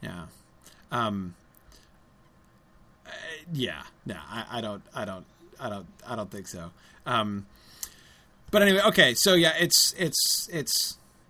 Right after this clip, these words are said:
it's fine. It's fine. So the winner is the guy who, he, a, a Game of Thrones actor. Um,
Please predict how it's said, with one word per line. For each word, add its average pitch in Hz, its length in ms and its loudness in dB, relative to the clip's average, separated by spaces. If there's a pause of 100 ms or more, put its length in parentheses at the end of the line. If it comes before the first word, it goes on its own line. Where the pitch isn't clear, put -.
(140)
it's 135 180 -8
fine. - 260 -10 (260)
It's - 140 -8
fine. 87 220 -10
So 156 120 0
the 156 100 2
winner 156 260 2
is 139 160 -4
the 147 140 -4
guy 127 340 -2
who, 120 420 -2
he, 135 300 -4
a, 113 160 -8 (180)
a 131 80 -6
Game 117 220 -2
of 107 80 -8
Thrones 113 300 -6
actor. 104 500 -6 (220)
Um, 104 440 -6